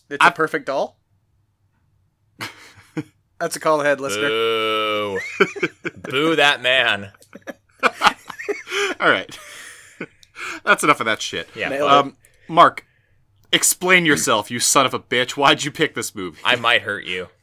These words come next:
Speaker 1: You came at me, <laughs> you came at me with, uh, It Follows, which we watched last
Speaker 2: Yeah,
Speaker 1: week.
Speaker 2: so, so
Speaker 1: Which is,
Speaker 2: so
Speaker 1: which is one of the most, like,
Speaker 2: Li-
Speaker 1: unique and hard to riff on movies to come up with.
Speaker 2: Right, so to explain to the listener who really should have been listening up to now, but in case you haven't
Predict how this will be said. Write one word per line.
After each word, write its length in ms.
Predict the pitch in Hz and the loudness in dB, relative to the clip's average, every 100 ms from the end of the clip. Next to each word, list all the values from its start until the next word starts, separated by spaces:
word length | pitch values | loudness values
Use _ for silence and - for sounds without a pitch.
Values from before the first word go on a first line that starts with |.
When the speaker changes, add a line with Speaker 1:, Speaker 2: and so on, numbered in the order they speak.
| _ _ | _ _
Speaker 1:
You 260 | 175 170 220 | -8 -4 0
came 280 | - 233 220 | 8 8 8
at 160 | 208 | 6
me, 60 | 202 - - - | 4 0 -2 0
<laughs> 220 | - - 208 | 0 0 -2
you 180 | 180 | -4
came 220 | - 262 208 | -2 2 4
at 140 | 208 | 2
me 100 | 190 | 0
with, 220 | 165 165 - | -2 -2 -2
uh, 160 | 147 131 | -4 -2
It 160 | 143 | -4
Follows, 480 | - 139 143 160 180 | -2 -2 0 0 -4
which 140 | 151 143 | -8 -6
we 60 | |
watched 260 | 139 135 - | -4 -4 -4
last 220 | 131 139 | -6 0
Speaker 2:
Yeah, 100 | 220 | 2
Speaker 1:
week. 60 | 196 | 4
Speaker 2:
so, 160 | 220 208 | 4 4
so 220 | 240 220 - _ _ - | 2 0 -2 _ _ -4
Speaker 1:
Which 260 | 202 240 | 0 0
is, 200 | 240 226 | 2 0
Speaker 2:
so 60 | - - | -2 -4
Speaker 1:
which 200 | 214 226 | -2 -2
is 100 | 196 | -2
one 200 | 196 247 | 0 2
of 60 | |
the 60 | 220 | 2
most, 260 | 208 202 - | 2 2 2
like, 160 | 180 | 0
Speaker 2:
Li- 120 | 175 175 | 2 0
Speaker 1:
unique 560 | 170 170 180 - - - | -2 -6 -6 -10 -14 -6
and 140 | 165 | -2
hard 220 | 156 175 | 2 2
to 80 | 156 | 2
riff 220 | 143 165 | 0 0
on 220 | 160 156 147 | 2 0 0
movies 580 | 147 151 156 156 - - _ | -4 -2 -4 -6 -12 -18 _
to 220 | - 147 - | -8 -8 -8
come 220 | - 151 | -2 0
up 120 | 151 156 | 0 -2
with. 360 | 180 202 - - _ _ _ _ _ _ _ | -4 -4 -10 -20 _ _ _ _ _ _ _
Speaker 2:
Right, 240 | - 131 123 | -2 0 2
so 80 | 180 | 4
to 80 | |
explain 320 | 202 - 240 233 | 4 4 2 0
to 80 | 175 | 0
the 120 | 156 | 0
listener 320 | 156 - 135 | 0 -2 -2
who 140 | 156 | -2
really 280 | 131 208 220 | -2 -2 -2
should 300 | - - 156 | -2 0 2
have 120 | 147 | 2
been 160 | - 127 | 0 -2
listening 340 | 127 - 117 113 | -2 -4 -2 -2
up 100 | - | -2
to 100 | 117 | -2
now, 140 | 110 | -2
but 120 | 98 | -2
in 60 | 110 | -4
case 220 | 156 147 | -6 -6
you 60 | 123 | -4
haven't 320 | 131 113 98 | -2 -2 -4